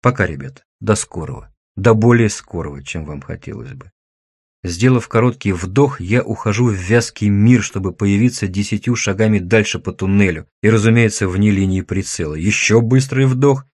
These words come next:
и ещё нырок, снова на десять шагов, не более.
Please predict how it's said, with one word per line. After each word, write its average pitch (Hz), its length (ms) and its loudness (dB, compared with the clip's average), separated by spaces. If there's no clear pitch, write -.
и 110 80 2
ещё 127 320 4
нырок, 101 320 2
снова 117 300 4
на 107 100 4
десять 98 260 -4
шагов, 87 380 -6
не 101 160 4
более. 90 420 0